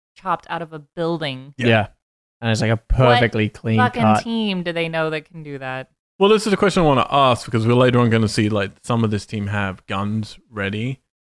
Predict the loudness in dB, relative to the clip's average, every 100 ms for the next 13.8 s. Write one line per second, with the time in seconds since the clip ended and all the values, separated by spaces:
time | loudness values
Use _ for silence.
0 | _ -4 0 4 4 2 2 2 2 2
1 | 2 2 2 2 4 4 4 2 -4 -16
2 | -16 -14 -8 -6 -6 -4 -6 -2 -4 -2
3 | 2 2 2 0 -4 -6 -4 -4 -4 -4
4 | -6 -8 -8 -8 -10 -16 -18 -14 -8 -8
5 | -6 -4 -2 -2 -4 -6 -8 -6 -6 -6
6 | -6 -6 -6 -8 -12 _ _ -12 -10 -10
7 | -8 -6 -6 -4 -2 -2 -2 -6 -10 -12
8 | -14 -16 -18 -20 -14 -14 -14 _ _ -2
9 | 2 2 2 4 4 2 0 -2 -4 -10
10 | -16 -12 -8 -2 0 0 -4 -12 -18 -18
11 | -20 _ _ _ _ -20 _ -12 -6 -6
12 | -8 -20 -10 -4 2 4 4 2 2 2
13 | 0 0 0 -2 -4 -8 -12